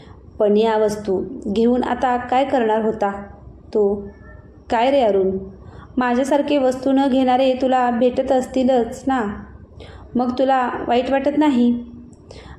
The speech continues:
आमचा राग येत नाही?" काका, मी जेव्हा पहिल्यांदा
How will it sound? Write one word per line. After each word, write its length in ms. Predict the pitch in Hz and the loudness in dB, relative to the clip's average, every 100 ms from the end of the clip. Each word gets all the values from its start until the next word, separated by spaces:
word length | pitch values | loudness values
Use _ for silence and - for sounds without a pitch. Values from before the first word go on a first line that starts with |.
| - | -6
आमचा 340 | 214 208 254 | -2 0 2
राग 200 | 262 262 | 2 2
येत 180 | 285 285 | 0 2
नाही?" 340 | 330 302 240 - - - - - - | 2 2 2 -2 -10 -16 -20 -12 -4
काका, 560 | 202 - 233 208 208 - - - - - - | -4 -2 -2 -2 -6 -12 -18 -20 -20 -14 -2
मी 120 | 262 | 2
जेव्हा 340 | 240 262 240 262 | 2 2 2 2
पहिल्यांदा 520 | 262 226 226 233 | 2 2 2 2